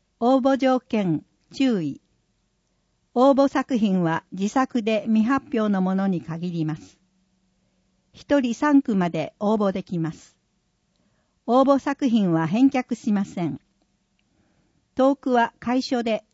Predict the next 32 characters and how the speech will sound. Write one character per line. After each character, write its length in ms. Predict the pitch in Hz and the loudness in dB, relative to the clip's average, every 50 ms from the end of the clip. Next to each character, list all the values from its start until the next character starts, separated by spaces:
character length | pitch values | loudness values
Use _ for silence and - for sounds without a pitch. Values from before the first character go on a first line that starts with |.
| _ _ _ | _ _ _
漢 300 | - 226 240 247 262 247 | -4 0 4 4 4 4
字、 260 | 220 226 220 - - _ _ _ _ _ _ _ | 2 -2 -6 -6 -10 _ _ _ _ _ _ _
氏 240 | _ - - 277 269 | _ -2 2 4 4
名 260 | 247 220 190 170 156 | 6 4 2 0 -2
含 320 | 143 - - - - - 180 | -4 -6 -10 -10 -8 -4 -4
む 200 | 165 156 - - _ _ _ _ _ | -4 -4 -6 -10 _ _ _ _ _
に 160 | - 202 196 180 | -4 -2 0 0
は 200 | 175 165 170 - _ _ _ _ _ | -2 -4 -6 -10 _ _ _ _ _
振 160 | _ - 226 | _ -2 0
り 120 | 240 277 | 2 2
仮 140 | 277 294 285 | 4 4 4
名 200 | 269 269 269 269 | 4 4 4 0
を 60 | 262 - | 0 -2
書 100 | - 269 | -2 -4
い 100 | 247 220 | -4 -4
て 80 | - | -6
く 120 | 175 - 165 | -10 -8 -8
だ 140 | 143 147 156 | -8 -8 -10
さ 200 | - - 160 139 | -10 -12 -14 -14
い。 80 | - - _ _ _ _ _ _ _ _ _ _ _ _ _ _ _ _ _ _ _ _ _ _ _ _ _ - _ - | -14 -18 _ _ _ _ _ _ _ _ _ _ _ _ _ _ _ _ _ _ _ _ _ _ _ _ _ -20 _ -2
展 240 | 254 262 269 269 | 4 6 6 6
示 160 | 254 262 247 226 | 6 4 0 -2
時 100 | 240 233 | -4 -6
間、 320 | - - 180 156 - - - _ _ _ _ _ _ _ _ _ _ _ _ _ _ _ | -6 -6 -6 -6 -8 -10 -14 _ _ _ _ _ _ _ _ _ _ _ _ _ _ _
十 240 | - 190 226 269 277 | -4 0 2 2 2
月 300 | 262 269 269 - - 262 | 2 0 0 0 -2 -2
十 240 | 226 226 240 254 262 | 0 0 0 0 0
一 240 | 262 247 - 269 240 | 0 0 0 2 2
日 240 | 247 240 - 254 220 | 4 2 2 -2 -2
土 140 | 214 226 | 0 0
曜 260 | 233 240 254 240 214 185 | 2 2 2 0 0 0
日、 340 | 160 156 156 - _ _ | -2 -6 -8 -8 _ _